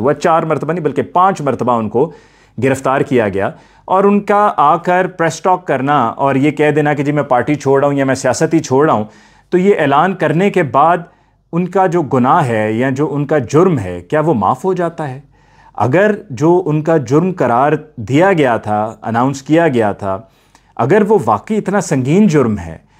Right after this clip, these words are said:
अगर वो वाकई ही इतना संगीन जुर्म है कि पाकिस्तान तहरीक इंसाफ को कलअदम करार दे दिया जाए, तो फिर इन लोगों को छोड़ क्यों, छोड़, छोड़ा क्यों जा रहा है?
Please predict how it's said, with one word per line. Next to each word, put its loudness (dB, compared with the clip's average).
अगर 2
वो 2
वाकई 2
ही 0
इतना -4
संगीन -2
जुर्म 2
है 2
कि 0
पाकिस्तान -2
तहरीक 0
इंसाफ 0
को 0
कलअदम 2
करार 0
दे -2
दिया -2
जाए, -8
तो 0
फिर 0
इन 4
लोगों 4
को 0
छोड़ 0
क्यों, -2
छोड़, 0
छोड़ा 0
क्यों 0
जा 2
रहा -2
है? -14